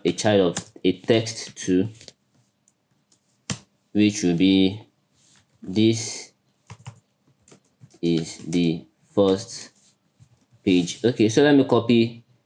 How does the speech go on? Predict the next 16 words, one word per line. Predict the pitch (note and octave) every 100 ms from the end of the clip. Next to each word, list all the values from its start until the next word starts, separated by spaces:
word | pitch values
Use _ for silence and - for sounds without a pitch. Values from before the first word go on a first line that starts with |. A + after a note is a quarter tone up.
| -
this | G2+ G2+ -
header | F#2 F#2 F#2 -
and | D#2+ E2+
content | F#2+ F#2+ F2 E2+ E2+ - - _ _ _ _ _ _ _ _ _ -
into | F2 -
the | E2+ F2+
other | G2+ G2+ F#2+
pages. | - F2 D#2+ D#2+ - - _ _ _ _ - - _ _ _ _ _ _ _ _ _ _ _ - _ _
Control | - D#2 E2 E2
V. | F#2 F#2 A2 - _ _ _ _ _ _ _ _ _ _ _ _ _ _ _ _ _ _ _ _ _ E2
And | E2+ E2+ E2+
if | F2 E2+
I | F2 E2+ F2 -
check | - A2 G#2+
this | G2 F2+ -
now, | D#2 D#2+